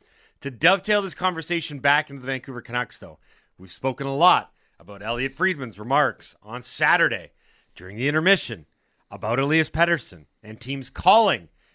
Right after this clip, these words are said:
general manager Patrick Allvin and president of hockey ops Jim Rutherford,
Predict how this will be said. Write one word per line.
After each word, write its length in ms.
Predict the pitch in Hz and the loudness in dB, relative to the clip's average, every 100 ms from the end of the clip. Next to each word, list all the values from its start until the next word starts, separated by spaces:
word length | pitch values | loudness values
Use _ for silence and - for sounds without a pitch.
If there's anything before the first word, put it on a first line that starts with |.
| _ | _
general 320 | - 110 127 | -12 -6 -4
manager 380 | 131 160 160 123 | 2 2 2 -4
Patrick 380 | - 123 123 123 | -2 -2 -2 -8
Allvin 360 | 123 117 147 120 | -8 -6 -6 -6
and 120 | 85 | -8
president 400 | 104 107 110 117 | -10 -8 -6 -6
of 60 | |
hockey 360 | 110 139 143 127 | -2 -2 -2 -2
ops 320 | 101 90 - | -2 -4 -14
Jim 240 | - 95 120 | -18 -4 0
Rutherford, 460 | 165 147 98 82 | 0 -2 -8 -18